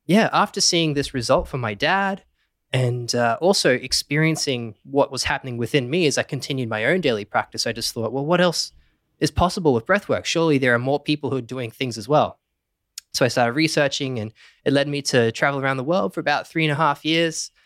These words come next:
uh, learning from all sorts of different people, whether they were, um, psychologists, researchers, doctors, yogis, breathwork masters, physiotherapists,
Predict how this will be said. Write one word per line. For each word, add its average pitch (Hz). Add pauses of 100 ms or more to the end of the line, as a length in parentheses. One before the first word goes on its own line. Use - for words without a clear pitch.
(260)
uh, 117
learning 139
from 135
all 147
sorts -
of 135
different 131
people, 131 (280)
whether 117
they 110
were, 110 (840)
um, 98 (140)
psychologists, 165
researchers, 139 (840)
doctors, 127 (760)
yogis, 123
breathwork 120
masters, 120
physiotherapists, 120